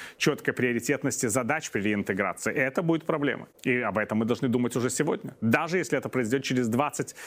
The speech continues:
и тридцать лет спустя, мы должны быть готовы уже сегодня. И мы должны чётко понимать, что нельзя всю свою историю оставаться государствами-инвалидами.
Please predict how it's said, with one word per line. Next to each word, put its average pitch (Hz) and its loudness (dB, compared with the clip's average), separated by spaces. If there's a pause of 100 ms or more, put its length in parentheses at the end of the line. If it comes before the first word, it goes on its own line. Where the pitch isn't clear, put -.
(140)
и 175 2
тридцать 156 0
лет 104 0
спустя, 123 0 (260)
мы 131 2
должны 123 0
быть 127 0
готовы 123 0
уже 127 0
сегодня. 131 -2 (400)
И 139 2
мы 139 4
должны 139 0
чётко 175 0
понимать, 160 -2
что 131 0 (200)
нельзя 156 2
всю - 0
свою 120 0
историю 180 0
оставаться 131 -2
государствами-инвалидами. 123 0